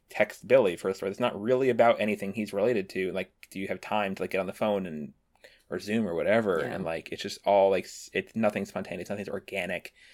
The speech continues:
Speaker 1: And so I think the output product is meaningfully much worse for that.
Speaker 2: Yep.
Speaker 1: Um,
Speaker 2: You can only
Speaker 1: and
Speaker 2: really
Speaker 1: so
Speaker 2: chase, like, the, like, there is no, there aren't alternative storylines. It's, like, so hard right now. You almost can
Speaker 1: Yeah.
Speaker 2: only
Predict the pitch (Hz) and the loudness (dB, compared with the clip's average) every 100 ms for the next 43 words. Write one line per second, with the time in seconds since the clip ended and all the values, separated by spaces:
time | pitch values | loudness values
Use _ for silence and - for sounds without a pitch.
0 | - _ - 92 101 92 98 - - 95 | -20 _ -12 -2 0 2 0 -2 2 0
1 | - - 87 82 87 95 92 80 - 73 | 0 0 0 0 -6 -6 -4 -6 -8 -8
2 | 76 - - - 95 - 98 101 95 - | -8 -8 -10 -6 -8 -6 -6 -4 -4 -8
3 | - 113 - _ - 147 - 208 214 226 | -12 -14 -14 _ -6 -4 -4 -4 0 2
4 | 214 233 233 202 196 190 151 165 170 180 | 4 4 4 6 6 6 4 2 2 0
5 | - 160 147 - 147 _ _ _ _ _ | 0 -2 0 -4 -4 _ _ _ _ _
6 | _ - 180 156 175 175 185 202 196 180 | _ -2 0 2 2 4 4 4 4 2
7 | 165 160 160 156 151 151 - - _ _ | 4 4 4 2 0 -2 -6 -10 _ _
8 | _ - 175 - 160 180 180 - _ _ | _ 2 2 4 2 4 2 -4 _ _
9 | _ - 156 - 160 160 139 - - 143 | _ -6 -6 -2 0 0 -2 -8 -4 0
10 | 131 110 80 170 156 175 160 - 156 147 | 0 0 -4 -6 -4 -4 -4 0 0 2
11 | 135 135 135 - - 117 151 165 175 - | 0 2 0 -4 -4 -2 0 2 2 -2
12 | - 156 - 139 147 147 143 139 | -2 -2 0 -2 0 0 0 -2